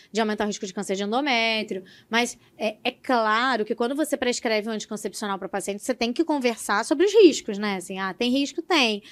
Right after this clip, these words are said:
Tem risco de trombose? Tem. Né? É uma questão de escolha, né? Co-, como vai ser a sua anticoncepção,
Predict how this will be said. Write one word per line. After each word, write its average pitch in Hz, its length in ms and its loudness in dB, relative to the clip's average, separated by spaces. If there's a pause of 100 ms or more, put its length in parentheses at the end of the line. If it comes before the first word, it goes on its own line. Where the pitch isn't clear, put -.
(100)
Tem 240 140 2
risco 220 200 -4
de 196 120 -6
trombose? 233 500 0
Tem. 214 460 0 (320)
Né? 208 100 -2
É 214 180 -2
uma 214 120 0
questão 226 240 -4
de 214 80 -6
escolha, 233 600 2 (300)
né? 202 140 -4
Co-, 254 240 0
como 320 340 4
vai 277 140 2
ser 269 140 0
a 247 40 2
sua 240 160 -4
anticoncepção, 214 920 -4